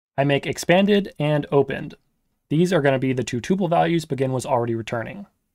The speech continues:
I mark them as bools, so they'll automatically be converted to Python booleans, and I mark them as read only. What this does is it allows Python code to access these attributes, but it only allows them to read them, not write to them.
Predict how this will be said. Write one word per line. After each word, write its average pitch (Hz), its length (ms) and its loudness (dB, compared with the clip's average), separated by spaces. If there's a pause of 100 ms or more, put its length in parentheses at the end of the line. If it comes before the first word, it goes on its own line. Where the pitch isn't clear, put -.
(140)
I 135 60 0
mark 135 220 4
them 127 100 2
as 113 140 -4
bools, 175 420 2
so 139 120 2
they'll 117 240 -2
automatically 156 540 2
be 135 100 -2
converted 131 460 0
to 117 160 -4
Python 120 340 -4
booleans, 151 540 2 (500)
and 175 240 4
I 160 40 6
mark 139 220 4
them 135 140 0
as 120 260 -4
read 151 380 2
only. 131 560 -2 (480)
What 143 140 0
this 131 180 0
does 175 320 2
is 139 220 -2
it 135 180 -2
allows 139 420 2
Python 160 380 0
code 120 220 -2
to 139 100 -4
access 135 380 0
these 120 160 -8
attributes, 131 600 -4
but 131 220 0
it 131 100 -6
only 170 300 4
allows 123 320 2
them 120 180 -2
to 120 100 -6
read 127 260 -2
them, 117 280 -8
not 120 220 -2
write 123 220 -4
to 135 120 -8
them. 175 280 -12